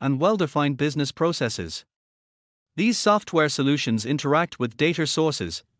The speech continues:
either structured or unstructured, through application user interfaces.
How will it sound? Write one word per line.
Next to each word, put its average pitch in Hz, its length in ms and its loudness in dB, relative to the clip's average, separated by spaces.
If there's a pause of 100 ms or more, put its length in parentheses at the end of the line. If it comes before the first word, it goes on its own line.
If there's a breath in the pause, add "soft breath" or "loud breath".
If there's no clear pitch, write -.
(100)
either 147 240 0
structured 131 600 -2
or 160 220 2
unstructured, 160 600 -2 (320)
through 185 260 0
application 147 600 -2
user 160 380 0
interfaces. 143 800 -4